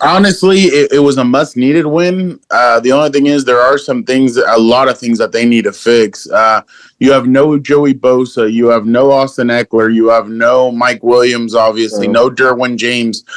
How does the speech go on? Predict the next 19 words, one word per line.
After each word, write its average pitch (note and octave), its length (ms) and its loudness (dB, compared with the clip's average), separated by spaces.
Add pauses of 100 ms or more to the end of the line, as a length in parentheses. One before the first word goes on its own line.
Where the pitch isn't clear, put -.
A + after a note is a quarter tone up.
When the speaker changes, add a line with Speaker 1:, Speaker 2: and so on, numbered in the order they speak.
(240)
Speaker 1:
no C3+ 240 4
Alohi C#3+ 400 2
Gilman, C3 460 2
no C#3+ 200 2
J C#3+ 260 0
T. C#3+ 260 0 (280)
You A3 160 2
were B3+ 120 2
basically F#3 600 0
down D#3+ 440 0
to D3 60 -2
your B2+ 380 0 (160)
fourth, F#3 640 0
fifth, D#3+ 340 -2
and B2 180 -2
sixth - 520 -4
string, C3+ 800 0
uh, A2+ 500 0
safeties A2+ 800 -4